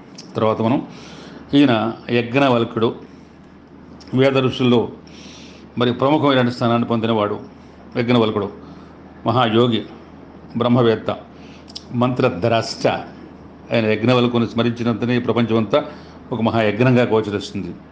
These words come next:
ఆయన వాక్కు వేదవాక్కు, అతని గూఢమైన ఆధ్యాత్మిక రహస్యాలు అవలీలగా చెప్పగల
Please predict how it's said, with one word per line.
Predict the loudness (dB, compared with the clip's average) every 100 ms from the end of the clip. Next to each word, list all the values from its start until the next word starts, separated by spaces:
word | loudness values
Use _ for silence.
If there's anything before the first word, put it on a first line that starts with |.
| -20 -16 -4
ఆయన | 0 0
వాక్కు | 0 0 -2 -2
వేదవాక్కు, | 0 2 2 0 -2 -14 -16 -20 -20 -20 -20 -20 -16 -4
అతని | 0 2 2
గూఢమైన | 2 2 4 4 2
ఆధ్యాత్మిక | 0 -2 -2 -4 -2 -2
రహస్యాలు | -2 -2 -4 -2
అవలీలగా | 0 2 4 4
చెప్పగల | 2 0 -2 -4 -4